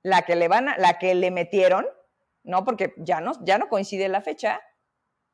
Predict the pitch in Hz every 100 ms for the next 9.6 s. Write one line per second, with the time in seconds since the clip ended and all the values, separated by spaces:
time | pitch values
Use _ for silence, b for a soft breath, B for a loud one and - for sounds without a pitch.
0 | _ _ _ _ _ - 285 302 320 285
1 | 240 240 240 240 - 247 254 262 285 254
2 | 240 240 240 202 220 233 254 226 - 302
3 | 320 311 285 254 247 226 220 226 233 -
4 | 285 330 339 302 262 240 214 208 214 202
5 | 214 190 170 156 165 - _ _ _ -
6 | 185 185 - 247 240 202 185 185 202 294
7 | 330 254 226 220 214 262 320 320 262 240
8 | 302 320 - b b 262 320 302 320 320
9 | 294 330 330 247 160 -